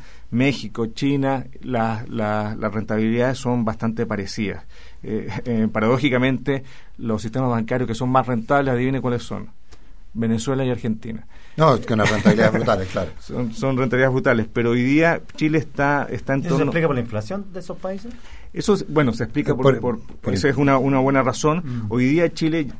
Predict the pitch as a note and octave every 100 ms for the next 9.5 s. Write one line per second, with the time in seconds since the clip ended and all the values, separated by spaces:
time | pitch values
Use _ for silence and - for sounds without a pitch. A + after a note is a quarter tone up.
0 | - C#3 C#3+ C#3+ C3+ B2 A2 C#3 C3+ C3
1 | B2+ A#2+ G2+ A2 A2 A2+ B2+ B2 A#2+ B2
2 | B2 - A2+ A#2 A#2+ A#2+ A2+ A#2+ A2+ B2+
3 | B2 A#2+ A#2 B2+ B2+ C3+ A#2 A2+ B2 A#2
4 | B2+ - A#2+ B2 C3 B2+ A2+ A2 C3+ B2+
5 | A2+ A2+ B2 A#2+ B2+ B2 C3 A#2+ A2+ A2
6 | A2 A2 G#2 G#2+ G2+ G#2+ A2 A2+ A2 -
7 | - A2 G#2 F#2+ G2+ - - - - -
8 | - - - - C#3 D3 D3 D#3 D#3 D#3
9 | D3 D3 D3 E3 D#3+